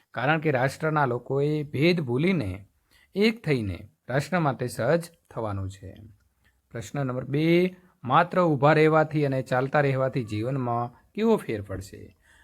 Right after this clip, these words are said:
જો ઊભા રહ્યા, ચરણ થંભી ગયા, ગતિ અટકી ગઈ તો જીવતે જીવતી મોત જ છે.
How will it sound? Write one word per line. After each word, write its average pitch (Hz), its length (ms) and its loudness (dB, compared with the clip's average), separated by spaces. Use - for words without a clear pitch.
જો 214 220 6
ઊભા 170 260 6
રહ્યા, 104 360 0
ચરણ 185 260 4
થંભી 160 340 0
ગયા, 95 400 -4
ગતિ 147 300 -2
અટકી 151 320 -2
ગઈ 160 180 -2
તો 147 340 0
જીવતે 180 380 2
જીવતી 131 480 0
મોત 113 360 -2
જ - 80 -4
છે. - 280 -18